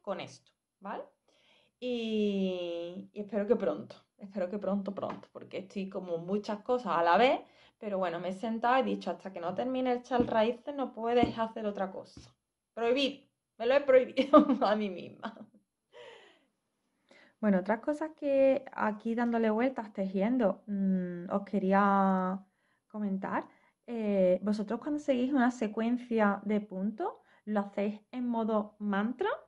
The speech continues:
A ver si no salgo en plano. ¿Lo hacéis en modo, en modo mantra? Porque yo lo hago y a lo mejor es algo que os puede ayudar. Por ejemplo, esta serie de puntos serían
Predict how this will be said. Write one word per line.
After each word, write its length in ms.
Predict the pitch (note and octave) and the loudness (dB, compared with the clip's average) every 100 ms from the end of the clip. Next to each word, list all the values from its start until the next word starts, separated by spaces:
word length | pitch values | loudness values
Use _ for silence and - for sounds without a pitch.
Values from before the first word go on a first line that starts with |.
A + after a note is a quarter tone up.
| _ - | _ -14
A 40 | |
ver 80 | G3 | -14
si 160 | F#3+ G#3+ | -8 -2
no 120 | G3 | -2
salgo 260 | G3 G3 G3 | 0 2 2
en 100 | F#3+ | 2
plano. 320 | F#3 G3 G3 - - - | 4 2 2 -4 -6 -2
¿Lo 80 | |
hacéis 280 | B3 A#3 G3+ | -2 0 0
en 120 | B3 | 0
modo, 300 | B3 C#4 B3+ - | 0 0 0 0
en 120 | A#3+ | 0
modo 300 | A3+ A3 G3+ | 2 4 6
mantra? 480 | F3+ F#3+ A3+ F4+ F#4+ | 4 4 0 -4 -4
Porque 280 | A3+ G#3 G3 | -4 -2 2
yo 120 | G3 | 4
lo 140 | A#3 | 6
hago 420 | A#3+ C4 D#4 D#4+ - | 8 8 6 0 -2
y 60 | |
a 60 | B3+ | -2
lo 80 | A3 | 0
mejor 300 | G#3 G3 F#3+ | 0 2 2
es 100 | G3 | 2
algo 260 | G3+ G#3 A3+ | 0 -2 -6
que 120 | A#3+ | -12
os 60 | A3+ | -14
puede 560 | - F#3 F3 E3+ E3 - - | -8 -6 -6 -6 -8 -14 -18
ayudar. 480 | F3+ G#3 E4 G3 - | -14 -8 -8 -8 -10
Por 100 | F#3 | -10
ejemplo, 480 | F#3+ F#3+ - - - _ _ - - - | -8 -8 -10 -16 -20 _ _ -20 -14 -8
esta 240 | C4 D#4 | -6 -6
serie 240 | D4+ C#4 | 2 2
de 160 | B3+ A#3 | 4 0
puntos 600 | A#3+ D4 F4 E4 C#4 E4 | 0 -2 -2 -4 -6 -4
serían 600 | - G3+ G3 E3 C#3 - | -2 0 2 0 -4 -10